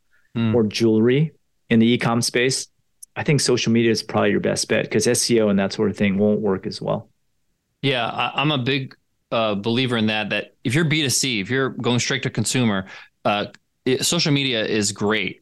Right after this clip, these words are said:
Speaker 1: It's actually really good, especially if you have, like, uh, what do they call, like, um,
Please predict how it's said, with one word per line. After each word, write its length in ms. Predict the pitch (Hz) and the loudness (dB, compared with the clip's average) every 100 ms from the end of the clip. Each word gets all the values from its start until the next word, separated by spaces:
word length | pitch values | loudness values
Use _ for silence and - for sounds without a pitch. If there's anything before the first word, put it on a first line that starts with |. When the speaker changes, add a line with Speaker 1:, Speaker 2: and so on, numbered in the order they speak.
| _ | _
Speaker 1:
It's 200 | 113 - | -2 0
actually 300 | 127 131 139 | -2 -2 0
really 320 | 113 123 127 | 0 0 -2
good, 380 | 117 113 107 101 | -2 0 0 -2
especially 500 | - - 139 135 147 | -2 -2 -2 -2 -2
if 80 | 123 | -2
you 100 | 120 | -2
have, 160 | 113 110 | -2 -2
like, 380 | 104 101 - | -2 -4 -4
uh, 220 | 104 98 95 | -4 -2 -2
what 180 | 113 | -2
do 20 | 113 | -2
they 60 | 104 | -2
call, 300 | 113 98 95 | -2 -2 -2
like, 300 | 95 95 104 | -4 -6 -4
um, 380 | 95 98 98 | -4 -4 -8